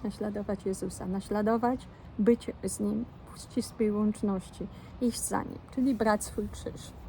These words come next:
Na moim Sentiero Italia to jest ten, e, plecak, wydaje się, że mały, ale swoje waży. Czyli jest dla, dla mnie takim symbolem. Biorę to, co dzisiaj,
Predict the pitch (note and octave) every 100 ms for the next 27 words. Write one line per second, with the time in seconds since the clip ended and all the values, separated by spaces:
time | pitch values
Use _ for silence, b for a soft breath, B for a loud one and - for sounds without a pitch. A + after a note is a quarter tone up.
0 | B B B - G#3+ G#3+ G#3+ A3+ G3+ G#3
1 | G#3 G#3 C4 A3+ A3 - G#3+ G#3+ - A3
2 | B B B B - A#3+ - G#3+ F#3 A#3+
3 | B3 A#3 A3+ A3 A3+ B3 C#4 E4+ B3 F#4
4 | - C5+ F#4 - - B3+ B3 C4+ C4 F#3+
5 | G3 B B B - C4+ C#4+ - - C#4+
6 | D4+ D4 D4 C#4 C#4 C#4 C#4 - B3 A#3+
7 | - B3 C4 C#4 G#3+ F3+ G#3+ G3+ F#3+ A#3
8 | G#3+ G#3 - B3+ E4 - - G#3+ G3 -
9 | A3 - A#3+ C#4